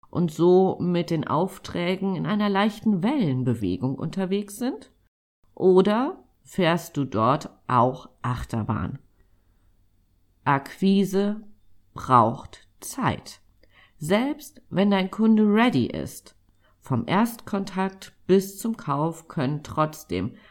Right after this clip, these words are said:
einige Wochen bis zu Monaten vergehen, je nachdem, in welchem Business du unterwegs bist. Mein Vorschlag und deswegen Tipp Nummer zwei für dich, lege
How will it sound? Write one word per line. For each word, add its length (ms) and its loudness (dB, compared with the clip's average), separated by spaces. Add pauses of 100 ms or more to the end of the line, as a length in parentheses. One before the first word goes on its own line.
(160)
einige 540 0
Wochen 580 0
bis 240 -4
zu 140 0
Monaten 760 2
vergehen, 640 -2 (440)
je 160 2
nachdem, 640 0
in 160 -4
welchem 340 -2
Business 460 0
du 80 -10
unterwegs 480 -4
bist. 360 -14 (2250)
Mein 320 0
Vorschlag 640 -2
und 120 -4
deswegen 420 -4
Tipp 280 -4
Nummer 320 0
zwei 380 -2
für 160 0
dich, 320 -2 (840)
lege 720 4